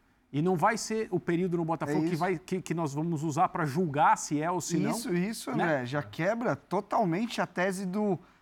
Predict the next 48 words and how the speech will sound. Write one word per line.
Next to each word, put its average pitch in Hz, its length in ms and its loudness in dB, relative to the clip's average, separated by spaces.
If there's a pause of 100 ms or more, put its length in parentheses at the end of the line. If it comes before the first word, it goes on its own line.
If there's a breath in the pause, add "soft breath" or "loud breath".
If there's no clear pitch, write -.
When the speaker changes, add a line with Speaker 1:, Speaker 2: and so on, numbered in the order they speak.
(200 soft breath)
Speaker 2:
eu 185 160 2
vi 208 120 4
muito 277 180 4
torcedor 240 380 0
falando 208 280 0
isso. - 280 0 (400)
"Não, 302 360 6
é 233 120 2
só 294 260 2
não 320 100 4
mexer 320 300 2
em 311 80 2
nada. 262 260 4
Speaker 1:
Isso. 165 240 -2 (140)
Speaker 2:
Continua", 320 580 4
mas 254 220 2
o, - 60 -8
o, 247 600 -2
o 214 60 2
time 320 240 4
de 277 80 2
futebol 262 260 2
é 349 60 6
um 320 40 6
organismo 311 440 6
vivo. 214 320 4
Speaker 1:
É 147 100 -2
óbvio. 135 380 -4
Speaker 2:
As 175 160 0
coisas 269 300 2
vão 269 100 8
acontecendo 330 540 0 (100)
e, 214 60 -2
e 214 100 4
esse 254 240 2
treinador 226 320 2
vai 240 80 2
ter 262 60 0
que - 60 -10
tomar 277 200 2
decisões 269 440 2
Speaker 1:
As 294 60 -4
Speaker 2:
que - 60 -10
serão 311 220 4
Speaker 1:
coisas 294 160 2
acon-, 381 100 -2
Speaker 2:
diferentes 294 320 0
das 262 80 0